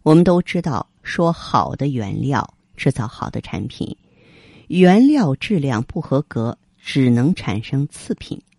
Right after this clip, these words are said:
葡萄胎也是一样。女性的卵巢犹如仓库，存放着数十万枚卵子。随着年龄增大，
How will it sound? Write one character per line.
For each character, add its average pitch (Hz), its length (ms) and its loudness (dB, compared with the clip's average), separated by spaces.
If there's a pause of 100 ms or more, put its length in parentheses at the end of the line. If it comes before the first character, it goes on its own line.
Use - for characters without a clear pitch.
葡 - 160 -4
萄 165 140 -2
胎 - 180 -8
也 127 140 -4
是 117 160 -8
一 107 160 -10
样。 117 180 -6 (680)
女 180 180 8
性 208 180 4
的 185 80 4
卵 120 280 2
巢 117 260 -4
犹 127 180 -4
如 147 200 -6
仓 151 300 -4
库， - 380 -6 (540)
存 190 320 6
放 208 380 4
着 - 280 -4 (460)
数 - 340 0
十 143 200 -2
万 170 180 4
枚 120 160 2
卵 113 300 -2
子。 - 260 -8 (540)
随 170 240 6
着 131 380 2
年 135 180 2
龄 156 160 4
增 175 260 -2
大， 143 280 -6